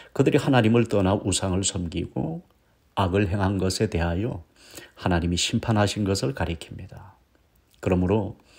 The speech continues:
그들은 후세들이 따라야 할 좋은 본보기를 보여준 것이 아니고 오히려 후세들이 피해야 될 부정적인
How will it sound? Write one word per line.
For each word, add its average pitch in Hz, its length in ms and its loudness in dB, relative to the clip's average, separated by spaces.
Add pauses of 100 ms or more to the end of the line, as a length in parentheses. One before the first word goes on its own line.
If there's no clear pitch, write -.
(280)
그들은 104 560 2 (440)
후세들이 98 640 2
따라야 98 400 4
할 110 340 0 (420)
좋은 104 480 4
본보기를 92 600 0
보여준 87 460 0
것이 87 280 -2
아니고 92 540 -4 (120)
오히려 101 560 0 (600)
후세들이 90 580 0
피해야 110 480 2
될 76 220 -6 (640)
부정적인 90 840 2